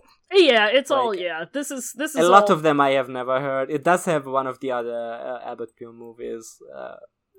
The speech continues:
Speaker 2: on here. It does
Speaker 1: Stewardess
Speaker 2: have, uh,
Speaker 1: School.
Speaker 2: it
Speaker 1: Honeymoon
Speaker 2: has
Speaker 1: Academy.
Speaker 2: Hot Resort nineteen eighty-five.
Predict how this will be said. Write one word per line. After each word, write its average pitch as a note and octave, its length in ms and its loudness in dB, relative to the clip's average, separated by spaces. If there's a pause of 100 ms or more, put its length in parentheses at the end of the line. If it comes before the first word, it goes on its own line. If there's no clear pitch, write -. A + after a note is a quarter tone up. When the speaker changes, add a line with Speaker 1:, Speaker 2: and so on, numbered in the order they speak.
Speaker 2:
on A#2+ 100 -8
here. - 0 -
It - 60 -10
does - 320 -10
Speaker 1:
Stewardess B3+ 540 -2
Speaker 2:
have, A#2 80 -6
uh, - 20 -8
Speaker 1:
School. F#3+ 680 -4 (1700)
Speaker 2:
it - 80 -14
Speaker 1:
Honeymoon B3+ 480 0
Speaker 2:
has G#3 100 -4
Speaker 1:
Academy. F#3+ 680 -6
Speaker 2:
Hot A3 400 4
Resort D#3 760 4
nineteen C3 440 -8
eighty-five. A#2 920 -8